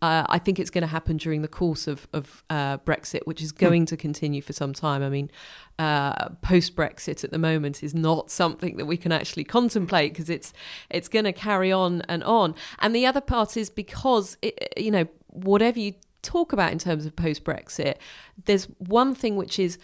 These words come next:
Speaker 1: the resolution of the current period. Do we leave, you know, with a deal, without a deal? Do we revoke? But the second is the longer term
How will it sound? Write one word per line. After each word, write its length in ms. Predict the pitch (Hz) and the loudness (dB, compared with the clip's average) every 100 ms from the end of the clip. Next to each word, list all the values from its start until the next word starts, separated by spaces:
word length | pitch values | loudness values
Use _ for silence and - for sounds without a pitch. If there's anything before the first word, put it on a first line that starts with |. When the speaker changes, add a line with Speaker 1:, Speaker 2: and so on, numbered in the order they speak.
| - _ | -20 _
Speaker 1:
the 160 | 175 190 | -4 0
resolution 580 | 190 208 190 185 180 180 | 4 2 2 -2 0 -2
of 120 | 165 | -4
the 60 | - | -4
current 360 | - 170 180 | -2 0 0
period. 320 | - 240 254 240 | 0 2 2 0
Do 80 | |
we 100 | 175 | -4
leave, 480 | 170 170 175 175 165 | -2 -2 0 -2 -4
you 80 | 170 | -6
know, 160 | 170 156 | -4 -4
with 160 | 156 | -4
a 60 | 165 | -2
deal, 280 | 165 165 156 | 0 2 2
without 440 | 156 160 156 - | 2 0 0 -2
a 40 | |
deal? 540 | 160 160 156 156 156 151 | -4 0 0 0 -2 -6
Do 160 | - | -4
we 140 | 160 151 | 0 0
revoke? 420 | 151 156 160 - - - | 0 0 0 -2 -8 -14
But 140 | - - | -8 -4
the 40 | |
second 540 | 226 269 262 - 240 196 | -2 -2 -2 0 0 2
is 200 | 190 - | 0 -2
the 240 | 196 185 | -6 -4
longer 560 | - 190 214 233 220 190 | -2 2 4 2 2 0
term 520 | - 220 208 175 | 0 0 2 2